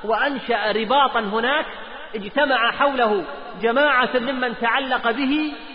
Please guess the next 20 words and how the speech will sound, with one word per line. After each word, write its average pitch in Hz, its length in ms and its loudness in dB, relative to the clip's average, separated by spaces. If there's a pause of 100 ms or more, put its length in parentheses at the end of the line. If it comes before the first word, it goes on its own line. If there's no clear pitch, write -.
بعدما 247 380 0
انتشر 226 580 0 (300)
واشتهر 247 600 2
صيته 254 500 -2
بين 240 220 0
القبائل. 277 580 2 (420)
هذا 294 260 2
التجمع 285 600 2 (500)
كان 262 240 0
هو 254 240 2
النواة 240 680 2
فيما 240 280 0
بعد 294 300 2 (380)
لإقامة 233 800 0
دولة 226 680 0
سنية 240 760 -4
قوية 247 540 -2
في 233 160 -6
بلاد 240 320 -2
المغرب، 277 380 2